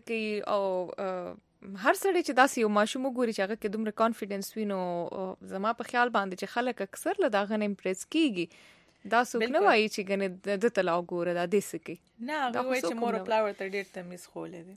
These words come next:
Speaker 1: اه، پوهه دی. نو دا هم د مور او پلار ذمهواري جوړیږي چې که ماشومان مو، اه، ګوټ ته ګوټ ته کیږي،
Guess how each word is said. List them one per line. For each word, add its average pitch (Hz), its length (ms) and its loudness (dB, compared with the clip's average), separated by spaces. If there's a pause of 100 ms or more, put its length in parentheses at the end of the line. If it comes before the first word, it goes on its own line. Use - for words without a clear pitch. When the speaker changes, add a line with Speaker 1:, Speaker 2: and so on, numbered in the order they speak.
Speaker 1:
اه، 190 300 -10
پوهه 202 300 2 (100)
دی. 214 80 -14 (560)
نو 240 80 4 (120)
دا 302 220 10 (240)
هم 349 240 8
د 262 180 6
مور 285 80 8
او 285 140 4
پلار 269 240 4
ذمهواري 233 400 6
جوړیږي 277 480 0
چې 220 240 0
که 220 80 0
ماشومان 240 560 2
مو، 262 80 4
اه، 202 500 4
ګوټ 254 200 0
ته 240 100 2
ګوټ 226 240 0
ته 214 100 2
کیږي، 254 380 -2